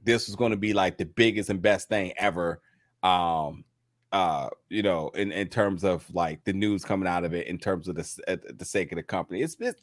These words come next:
to me, I say all that to say it's back to business now. New show,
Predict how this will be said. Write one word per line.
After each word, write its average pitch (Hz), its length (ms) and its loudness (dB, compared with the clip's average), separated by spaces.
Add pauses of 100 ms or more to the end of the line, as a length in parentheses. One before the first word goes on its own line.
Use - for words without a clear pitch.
to 254 100 2
me, 254 300 4 (400)
I 202 60 10
say 208 160 8
all 208 100 12
that 196 180 12
to 180 60 -4
say 190 220 6
it's 240 240 6
back 277 260 6
to 254 60 0
business 247 480 2
now. 78 420 -4
New 226 220 0
show, 214 420 6